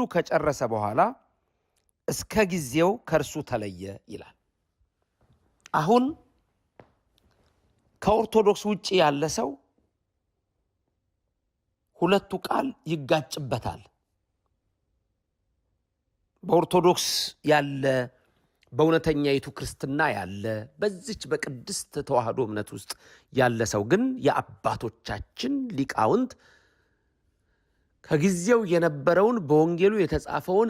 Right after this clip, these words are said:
እንደገና የወንጌሉን ትርጓሜ እንደገና ደግሞ በቃል የመጣው ዛሬ የእኛን ቅድስት ቤተ ክርስቲያን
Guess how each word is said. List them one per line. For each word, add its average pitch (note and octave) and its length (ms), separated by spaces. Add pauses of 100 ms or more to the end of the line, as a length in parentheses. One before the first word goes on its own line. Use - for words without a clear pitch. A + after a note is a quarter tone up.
(100)
እንደገና D#3 560
የወንጌሉን D#3+ 600
ትርጓሜ D3+ 540 (200)
እንደገና F#3 680 (140)
ደግሞ G3 280 (320)
በቃል D3+ 580 (240)
የመጣው C3+ 600 (800)
ዛሬ C#3 280 (300)
የእኛን C3+ 640
ቅድስት B2 360
ቤተ A#2 160
ክርስቲያን A#2 420